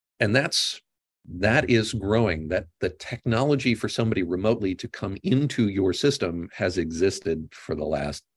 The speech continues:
ten, fifteen years. Um, but today,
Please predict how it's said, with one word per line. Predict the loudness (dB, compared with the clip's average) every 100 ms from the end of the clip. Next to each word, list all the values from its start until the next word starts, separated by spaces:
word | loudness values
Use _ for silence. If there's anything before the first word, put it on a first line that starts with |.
| _
ten, | -4 -4 -4
fifteen | -4 -4 -2
years. | 0 2 0 -4 -16 -16 -18 -20 _
Um, | 0 2 0 -2 -6 -14 _ _ _ _ _ _ _ -14
but | -2 0 0
today, | 0 2 2 2 2 -2